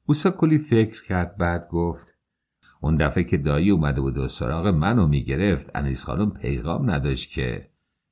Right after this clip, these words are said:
والا باز به تو می‌گفتن.» «رفت و دیگه خبری نشد.»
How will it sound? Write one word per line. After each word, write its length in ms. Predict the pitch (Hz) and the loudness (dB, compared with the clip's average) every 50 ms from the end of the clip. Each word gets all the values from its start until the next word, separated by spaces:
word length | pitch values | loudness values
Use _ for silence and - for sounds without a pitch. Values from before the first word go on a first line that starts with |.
| _ - | _ -10
والا 340 | - - - 117 85 80 | -6 -2 0 2 2 2
باز 460 | 76 69 - 95 101 113 107 92 82 71 | 0 0 0 0 2 2 0 0 0 -2
به 80 | 76 | -2
تو 160 | 73 - 90 | -2 0 0
می‌گفتن.» 800 | 85 85 80 69 71 71 69 - - - 71 69 67 64 64 - - _ _ _ _ _ _ _ - | 0 0 0 0 0 -2 -4 -4 -6 -6 -4 -4 -4 -4 -6 -8 -12 _ _ _ _ _ _ _ 0
«رفت 240 | 156 190 - - 180 | 0 0 2 4 2
و 40 | |
دیگه 200 | 147 127 117 143 | 2 2 2 0
خبری 380 | 147 - 135 113 110 131 139 139 | 0 0 0 0 2 2 2 2
نشد.» 580 | 139 147 160 160 - - 104 107 104 101 - | 2 0 0 -2 -2 -2 -2 -2 -2 -4 -6